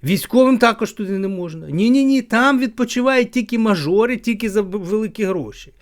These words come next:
Далі. З-, що, що повинен сказати цей черговий? Зараз ви блокуєте роботу закладу,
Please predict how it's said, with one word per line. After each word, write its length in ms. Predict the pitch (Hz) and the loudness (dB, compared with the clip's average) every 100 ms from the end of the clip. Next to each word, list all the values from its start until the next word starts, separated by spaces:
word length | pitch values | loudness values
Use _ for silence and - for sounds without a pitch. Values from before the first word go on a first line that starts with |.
| - - _ | -20 -20 _
Далі. 640 | 127 123 127 220 185 101 - _ _ - - _ | -16 -2 2 4 2 -2 -12 _ _ -20 -20 _
З-, 260 | 131 117 175 135 | -10 -2 -2 -2
що, 300 | - - 202 | -6 0 2
що 160 | - 185 | 2 0
повинен 260 | 160 165 | 0 -2
сказати 460 | 156 - 143 139 131 | -2 -2 -4 -4 -8
цей 160 | - 127 | -12 -12
черговий? 400 | 135 120 117 123 | -12 -14 -10 -4
Зараз 580 | 131 247 285 185 143 | 4 6 8 6 2
ви 120 | 170 262 | 2 4
блокуєте 680 | 240 269 - 311 277 247 | 4 4 6 6 6 6
роботу 480 | 240 226 208 262 254 | 6 6 2 0 0
закладу, 720 | 160 120 220 - - 123 113 | 0 2 2 2 -8 -10 -12